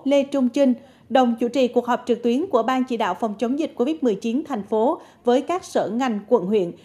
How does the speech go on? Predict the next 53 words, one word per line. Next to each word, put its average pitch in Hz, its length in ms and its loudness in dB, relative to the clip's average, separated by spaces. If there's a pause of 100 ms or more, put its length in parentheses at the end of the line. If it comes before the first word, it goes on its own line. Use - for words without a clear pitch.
(140)
để 240 80 6
tiếp 381 220 0
tục 277 160 -2
triển 220 180 -4
khai 277 180 -4
công 262 200 -4
tác 320 240 -4
phòng 208 200 -2
chống 233 220 -2
dịch 285 200 -2
trên 214 160 -2
địa 185 120 -6
bàn. 175 200 -4 (1080)
Trong 339 180 2
ngày, 269 200 4
Đà 247 160 2
Nẵng 262 220 0
ghi 330 80 0
nhận 277 240 0
thêm 285 300 0
năm 277 180 0
mươi 277 160 0
ca 262 120 0
mắc 311 220 -2
mới 269 160 2
covid 330 260 -4
mười 240 140 2
chín, 240 300 -2 (280)
trong 277 160 0
đó 254 220 0
có 254 220 0
mười 285 220 0
ca 254 280 0
chưa 254 220 -4
được 233 100 2
cách 320 220 -4
ly 254 200 4
liên 240 300 -2
quan 233 240 -2
đến 233 220 -2
chuỗi 202 160 -4
lây 254 120 0
nhiễm 233 300 -4
tại 208 260 -2
cảng 208 300 -6
cá 254 220 -4
Thọ 226 200 -8
Quang 233 300 -2 (280)
và 220 240 0
lò 214 160 -2
mổ 208 160 -4
Đà 240 160 0
Sơn. 247 300 0